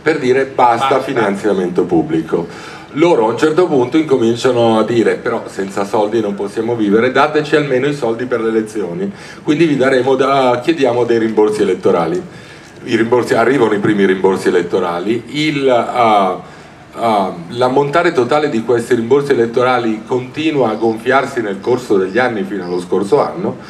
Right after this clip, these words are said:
Speaker 1: e loro continuano a rubare. Allora, da questo forse possiamo fare una prima riflessione. Questo non è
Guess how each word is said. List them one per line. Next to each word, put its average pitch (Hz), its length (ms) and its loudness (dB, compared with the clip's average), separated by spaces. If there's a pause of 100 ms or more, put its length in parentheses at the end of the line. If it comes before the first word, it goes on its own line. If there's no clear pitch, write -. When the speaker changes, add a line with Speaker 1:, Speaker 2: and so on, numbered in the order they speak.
(240)
Speaker 1:
e 175 140 -2
loro 135 260 2
continuano 127 520 0
a 95 40 4
rubare. 87 500 -4 (580)
Allora, 147 580 0
da 147 140 2
questo 139 560 2
forse 131 280 2
possiamo 113 380 -2
fare 135 220 0
una 104 160 -2
prima 120 280 -4
riflessione. 98 1120 -4 (440)
Questo 143 380 0
non 117 200 -2
è 120 200 -2